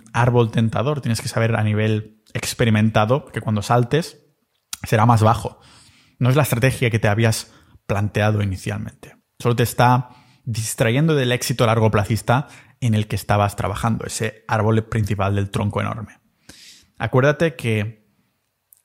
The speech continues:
elegiste el árbol grande por algún motivo. Es un árbol de tronco gordo, centenario, épico. <laughs> No ves la cima y por esto lo empezaste, porque te ves escalándolo a diez años. Es simple. Haz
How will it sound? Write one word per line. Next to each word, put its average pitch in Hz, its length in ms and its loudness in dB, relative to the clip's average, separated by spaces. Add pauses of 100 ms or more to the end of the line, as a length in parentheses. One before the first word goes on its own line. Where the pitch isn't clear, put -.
(140)
elegiste - 720 -4 (260)
el 110 120 -4
árbol 107 280 0
grande 104 260 0
por 107 140 -2
algún 120 200 -4
motivo. - 560 -6
Es - 100 -16
un 117 100 -4
árbol 107 300 0
de 107 80 0
tronco 107 340 0
gordo, 113 500 2
centenario, 110 880 2
épico. - 400 -2 (280)
<laughs> - 280 -14
No 127 120 4
ves 143 160 6
la 120 120 4
cima 131 500 2 (640)
y 120 100 -8
por 113 160 0
esto 127 180 0
lo 101 80 2
empezaste, 104 540 -2 (220)
porque 98 220 -6
te 98 160 -6
ves 113 420 -2
escalándolo 101 1000 0 (200)
a 107 100 -4
diez 101 220 -2
años. - 340 -6 (520)
Es 117 140 -4
simple. - 460 0 (540)
Haz - 500 -4